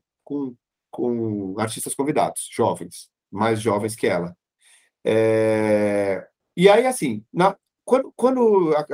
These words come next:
a pandemia arrefeceu, "Vamos fazer um, um, um show." Tem que tinha um show, porque não fazia sentido voltar com o show, que já tava acabando, sabe? Agora vai requentar o show. Fazer um show novo, vamos fazer um show de Milton,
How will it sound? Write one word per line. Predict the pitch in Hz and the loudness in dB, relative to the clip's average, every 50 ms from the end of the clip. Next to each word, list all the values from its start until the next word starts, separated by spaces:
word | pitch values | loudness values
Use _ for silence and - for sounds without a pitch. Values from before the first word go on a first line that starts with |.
| 143 - 156 | -6 -6 -6
a | |
pandemia | - - 160 151 147 147 147 139 135 | 0 0 0 0 0 -2 -2 0 0
arrefeceu, | 131 135 139 135 - 135 117 120 - - - - 196 202 185 143 107 110 - _ _ _ _ _ _ | 0 0 -2 -2 -2 -4 -6 -4 -6 -8 0 4 4 4 4 2 -2 -6 -12 _ _ _ _ _ _
"Vamos | - 160 185 208 208 | -2 -2 -2 0 -2
fazer | - 190 165 175 175 170 | -2 -2 0 0 0 0
um, | 170 175 175 170 160 151 - | 0 0 0 -2 -2 -4 -4
um, | 147 151 156 151 151 147 143 139 131 127 123 117 110 107 107 - _ _ _ _ _ _ _ _ _ _ _ _ _ - | -4 -4 -2 -2 -2 -4 -4 -4 -6 -6 -6 -8 -8 -10 -12 -16 _ _ _ _ _ _ _ _ _ _ _ _ _ -8
um | 202 208 | -8 -8
show." | - - - - 160 156 156 156 151 143 120 107 - _ - - | -8 -10 -2 2 2 2 4 2 -2 -4 -6 -10 -12 _ -14 -10
Tem | - 143 147 | -10 -10 -8
que | - | -8
tinha | - - 247 | -4 -4 -4
um | 240 | -4
show, | 233 - - 214 | 0 2 2 2
porque | 208 - - | 2 2 -6
não | 214 202 | -2 -2
fazia | 226 208 240 | -2 -2 -2
sentido | 240 - 220 208 - - 190 180 | -4 -6 -6 -6 -4 -4 -4 -2
voltar | 165 185 180 160 - - 180 208 208 | -2 -2 -2 -2 2 2 2 2 2
com | - | -2
o | 160 | -6
show, | - - - - 165 185 175 | -6 -6 -4 -2 -2 -2 -2
que | - | -2
já | 160 151 | -4 -4
tava | - 165 170 | -4 -4 -6
acabando, | 180 - 165 156 - - 120 143 180 175 139 120 | -4 -2 -4 -4 0 0 0 0 0 -2 -4 -6
sabe? | - - 170 170 135 139 | -4 -2 -2 -2 0 -2
Agora | 139 139 156 165 | -2 0 -2 -2
vai | 170 165 156 | -2 -4 -4
requentar | 151 165 156 - 156 139 - - 151 143 | -4 -4 -6 -6 -8 -6 -2 -2 -2 -2
o | 139 | -2
show. | - - 151 151 - - _ - - - _ _ | -4 -2 -2 -2 -2 -4 _ -20 -20 -20 _ _
Fazer | - 240 269 | -4 -4 -4
um | 254 | 0
show | - 247 240 208 | 0 0 2 2
novo, | 190 196 202 180 | 4 2 4 4
vamos | 226 240 | 2 0
fazer | 302 294 294 | 0 -2 -2
um | 254 | -2
show | - 247 | -2 -4
de | 208 208 | -4 -4
Milton, | 208 202 220 220 208 - - 104 101 | -2 0 0 0 -2 -4 -8 -10 -10